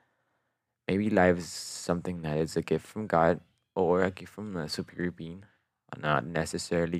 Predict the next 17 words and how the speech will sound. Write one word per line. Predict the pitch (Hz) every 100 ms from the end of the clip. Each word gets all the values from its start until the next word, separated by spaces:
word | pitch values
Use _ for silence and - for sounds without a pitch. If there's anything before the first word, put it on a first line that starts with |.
| -
God, | 80 80 78 - _ _ _ _ _ _ _ _ -
um, | 80 73 - - 139 67 _ _ _ _ _
that | 85 80
is |
gonna | 82 76 73 73 - - _ _ _ _ _
keep | - -
us | 90 -
from | 82 80
going | 80 82 80
every | 80 85
day. | 85 104 - _ _ _ _ - _ _ _ _ _ _ _ -
If | - 71 -
you | 82
don't | 87 82
appreciate | 80 - 85 - 87 82 78
life, | 78 85 107 - _ _ -
then | 78 73 73 69